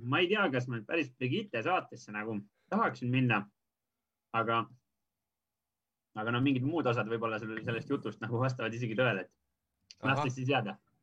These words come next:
Speaker 1: Jätame need nii-öelda, jätame need, äh, äh, võimalused nagu
Speaker 2: See
Speaker 1: avatud.
Speaker 2: vastab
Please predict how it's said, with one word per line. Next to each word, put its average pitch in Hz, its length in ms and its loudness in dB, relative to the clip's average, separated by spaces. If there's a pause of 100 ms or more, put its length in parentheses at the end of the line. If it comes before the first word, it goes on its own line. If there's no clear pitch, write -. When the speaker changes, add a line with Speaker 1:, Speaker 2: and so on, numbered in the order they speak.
(120)
Speaker 1:
Jätame 127 360 2
need 113 160 -2
nii-öelda, 117 300 0
jätame 123 340 0
need, 104 240 -6
äh, 101 140 2 (960)
äh, 98 160 0 (100)
võimalused 123 560 2
nagu 117 80 -2
Speaker 2:
See 208 140 6
Speaker 1:
avatud. 156 320 6
Speaker 2:
vastab 165 260 0